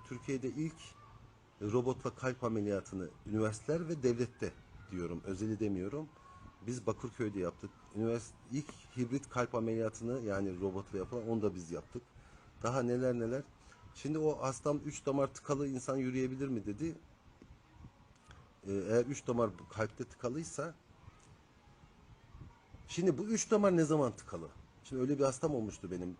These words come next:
Bir tane çok enteresan bir hikaye. Onu da anlatayım, sonra cevap vereyim. Şimdi bir gün eve gittim ben. Ee, iki bin onlarda, on birlerde kalp ameliyatları yapıyoruz.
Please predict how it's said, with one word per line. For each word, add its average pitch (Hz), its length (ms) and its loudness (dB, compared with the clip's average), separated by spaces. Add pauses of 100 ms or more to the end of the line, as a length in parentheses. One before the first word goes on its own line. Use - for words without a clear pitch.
(100)
Bir 104 100 -16
tane 117 300 -2 (1080)
çok 147 160 -4
enteresan 170 540 2
bir 131 60 -2
hikaye. 110 200 2
Onu 131 140 0
da 131 60 2
anlatayım, 135 360 0
sonra 135 220 0
cevap 120 300 -2
vereyim. 135 240 -4 (2000)
Şimdi 131 340 0
bir 143 100 -2
gün 156 120 2
eve 123 260 2
gittim 127 440 -2
ben. 135 260 4
Ee, 107 400 0
iki 120 240 -8
bin 120 220 -4
onlarda, 110 440 0
on 107 180 -2
birlerde 110 320 -2
kalp 131 260 -2
ameliyatları 120 440 -2
yapıyoruz. 123 460 -4